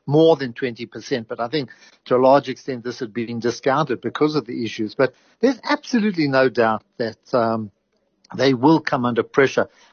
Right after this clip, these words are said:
because of carbon emissions, you know, at their, at their mines here and at their operations. And they're aware of it.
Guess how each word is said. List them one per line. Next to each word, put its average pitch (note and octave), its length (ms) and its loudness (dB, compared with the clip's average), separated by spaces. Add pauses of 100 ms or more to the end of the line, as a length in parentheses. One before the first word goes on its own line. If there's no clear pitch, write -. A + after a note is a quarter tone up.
because D#3 420 2
of B2+ 180 -4
carbon A#2+ 360 2
emissions, A#2 480 -8
you C3+ 80 -6
know, A2+ 140 -6
at C3+ 200 -6
their, A#2+ 300 -2 (320)
at C#3+ 140 -4
their C3+ 120 2
mines C#3+ 460 2
here G3+ 180 0
and A#2+ 160 -4
at A#2+ 160 -8
their C3 160 -2
operations. C#3+ 800 -2
And C3+ 140 -6
they're A#3+ 180 2
aware D4 380 0
of A3 100 -4
it. - 220 -14